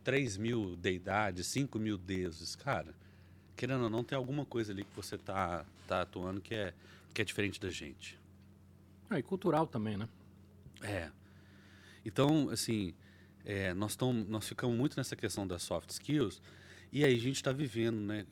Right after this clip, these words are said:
Speaker 1: Você imagina, no mundo do trabalho, cara, a gente tá vivendo quatro, cinco gerações, talvez quatro, assim, plenamente, né? Gerações diferentes no mundo do trabalho, com perspectivas diferentes, com paradigmas diferentes, com forma de lidar com a vida diferente.
Speaker 2: Times de vida diferente.
Speaker 1: Times de vida diferente.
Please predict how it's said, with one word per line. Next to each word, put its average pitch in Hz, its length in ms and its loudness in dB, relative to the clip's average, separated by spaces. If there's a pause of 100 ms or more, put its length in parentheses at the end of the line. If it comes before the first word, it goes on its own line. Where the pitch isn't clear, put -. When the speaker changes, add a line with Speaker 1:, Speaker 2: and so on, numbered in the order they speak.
Speaker 1:
Você - 140 -2
imagina, 101 340 -2
no 113 120 2
mundo 160 200 6
do - 20 -4
trabalho, 87 520 2
cara, 92 160 0
a - 20 -2
gente 110 160 0
tá 139 100 2
vivendo 135 320 0
quatro, - 360 -2
cinco 175 240 0
gerações, 85 840 -6
talvez 139 280 -4
quatro, 95 440 0
assim, 82 380 -8
plenamente, 90 680 -2
né? 95 100 -2
Gerações 90 420 -6
diferentes 101 520 -6
no 101 80 -2
mundo 92 180 -2
do 87 60 -8
trabalho, 76 500 -6 (760)
com 120 420 4 (560)
perspectivas 104 720 0
diferentes, 113 460 2
com - 120 -8
paradigmas 90 640 0
diferentes, 120 480 0
com - 160 -2
forma 135 440 4
de 104 100 -2
lidar 90 300 -2
com - 120 -4
a - 20 0
vida - 260 -10
diferente. 101 680 -4
Speaker 2:
Times 190 380 4
de 120 100 0
vida 110 180 0
diferente. - 480 -10
Speaker 1:
Times 120 440 8
de 98 100 0
vida 90 240 0
diferente. 107 800 0